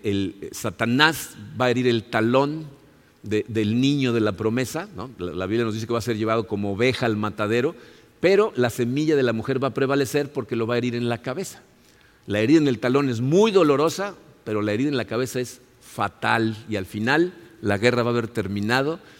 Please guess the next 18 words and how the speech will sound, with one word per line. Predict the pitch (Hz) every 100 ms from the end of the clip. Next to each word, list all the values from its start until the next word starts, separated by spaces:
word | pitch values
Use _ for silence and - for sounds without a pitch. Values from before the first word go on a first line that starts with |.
| - -
y | 117 - -
el | 110 95
Cordero | - 104 101 123 123
de | 104
Dios | 104 117 98
va | 113
a | 104
triunfar | - 107 101 98 - 123 131 143 - - _
sobre | - 110 90 98 -
el | 104 101 95
mal, | 101 101 98 87 90
¿ok? | 95 - 117 156 - - -
El | 101 92
Cordero | 110 101 107 160 165 202 - - -
derrotó | 101 98 101 107 90 127 139 135 - _ _ _
a | 95
la | 98
serpiente. | 95 127 131 208 240